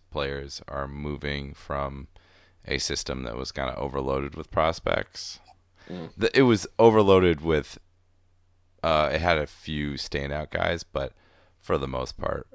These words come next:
Speaker 1: overloaded with mid-tier guys. So they're going to a system that's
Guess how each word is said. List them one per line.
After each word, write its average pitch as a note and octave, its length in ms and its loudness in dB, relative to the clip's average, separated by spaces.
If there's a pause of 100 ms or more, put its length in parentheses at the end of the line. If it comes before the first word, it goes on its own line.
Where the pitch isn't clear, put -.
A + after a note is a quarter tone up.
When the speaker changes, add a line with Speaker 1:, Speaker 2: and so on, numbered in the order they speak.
Speaker 1:
overloaded C#2 480 -6
with C2+ 160 -16
mid-tier C#2 380 -10
guys. C#2 580 -12
So - 220 -4
they're D#2 180 0
going D2 380 -2
to C#2 220 -8
a C#2 40 -6
system C#2+ 480 -8
that's C2+ 280 -10